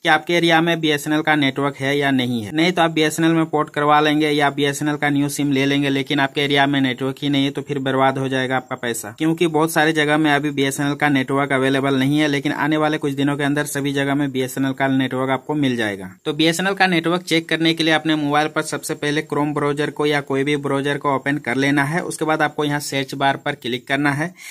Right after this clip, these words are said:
यहाँ पर सर्च करना है बीएसएनएल एरिया नेटवर्क चेक पर, आपको simply यहाँ सर्च कर देना है।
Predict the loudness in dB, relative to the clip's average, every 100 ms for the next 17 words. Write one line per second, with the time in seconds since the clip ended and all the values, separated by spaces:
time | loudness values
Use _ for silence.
0 | -8 0 2 2 0 0 -2 -2 0 2
1 | 2 2 0 0 0 0 -2 0 0 2
2 | 2 2 0 -2 -2 -4 -4 -2 -2 -2
3 | -4 -6 -6 -2 -2 0 -2 -2 -6 -4
4 | -4 0 2 2 0